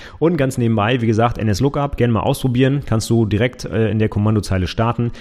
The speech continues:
gibst eine Domain ein, dann siehst du auch sofort die I-P-Adresse, die dir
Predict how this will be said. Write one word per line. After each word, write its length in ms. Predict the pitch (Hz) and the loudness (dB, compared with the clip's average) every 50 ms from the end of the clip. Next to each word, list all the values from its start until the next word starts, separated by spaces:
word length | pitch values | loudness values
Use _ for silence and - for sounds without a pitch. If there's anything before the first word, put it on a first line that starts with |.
| - - | -12 -4
gibst 220 | - - - - | -4 -4 -2 0
eine 80 | 110 98 | 0 2
Domain 340 | - 98 95 101 104 107 101 | 2 2 4 2 2 2 0
ein, 220 | - 101 98 98 | 0 0 2 2
dann 100 | 95 92 | 2 2
siehst 240 | 87 101 131 - - | 2 2 0 0 0
du 60 | - 98 | -2 -2
auch 160 | 107 104 - | -2 -2 -2
sofort 580 | - 104 92 - - - 107 95 92 - - - - - - | -2 -2 -2 -2 -2 0 2 2 2 0 -2 -8 -14 -12 -2
die 160 | - 101 107 - | 0 0 0 2
I-P-Adresse, 800 | - 80 78 - - 127 - 90 98 - 101 92 - - 95 82 | 0 0 0 0 0 0 0 0 0 0 0 0 2 0 0 2
die 140 | 92 98 | 2 0
dir 260 | 90 92 101 104 98 | 0 2 2 2 2